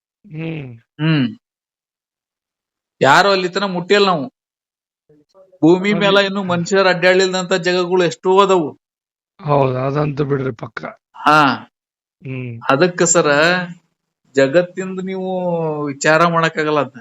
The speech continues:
Speaker 2: ನಿಮ್ದು ವಿಚಾರ ಮಾಡಕ್ ಆಗದಷ್ಟು ದೊಡ್ಡದೈತದ. ಅಂದ್ರ ನೀವು, ನೀವೇನ್ ವಿಚಾರ ಮಾಡ್ತಿರಲ್ಲ,
Speaker 1: ಹ್ಮ್.
Speaker 2: ಅದನ್ನ ಮೀರೈತದ.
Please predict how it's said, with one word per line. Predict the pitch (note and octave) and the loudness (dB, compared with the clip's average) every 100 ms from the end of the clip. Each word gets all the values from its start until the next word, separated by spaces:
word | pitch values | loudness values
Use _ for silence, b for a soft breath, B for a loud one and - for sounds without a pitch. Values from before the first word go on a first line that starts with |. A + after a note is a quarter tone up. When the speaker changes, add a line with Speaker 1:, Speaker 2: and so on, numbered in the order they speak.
| _ | _
Speaker 2:
ನಿಮ್ದು | F3+ F#3+ F3+ | -4 0 2
ವಿಚಾರ | F3 F#3+ G#3+ | 4 4 4
ಮಾಡಕ್ | G#3+ G#3+ G#3+ | 4 2 2
ಆಗದಷ್ಟು | F#3+ G3 G#3+ A3 G#3+ | 4 4 4 2 4
ದೊಡ್ಡದೈತದ. | G3 G3+ F#3+ E3 C3 A2+ _ _ _ _ _ _ | 4 6 2 0 -6 -10 _ _ _ _ _ _
ಅಂದ್ರ | F3 A3 G#3 G#3 | 0 2 4 4
ನೀವು, | G3 G3 G3 | 2 -4 -4
ನೀವೇನ್ | G#3+ F#3+ F3+ G#3+ | -4 -4 2 2
ವಿಚಾರ | A3 G3 G#3 G#3+ | 2 -4 -4 -2
ಮಾಡ್ತಿರಲ್ಲ, | G3 F#3+ A3 G#3 F#3 B2+ - _ _ _ _ - | -4 -4 -2 0 -2 -4 -14 _ _ _ _ -10
Speaker 1:
ಹ್ಮ್. | D#3 D#3 C3+ A2 _ | -6 -4 -6 -10 _
Speaker 2:
ಅದನ್ನ | E3 F#3 F#3+ | 0 2 0
ಮೀರೈತದ. | F3+ A3 A#3+ G#3+ F3 C3+ | 0 2 4 2 0 -4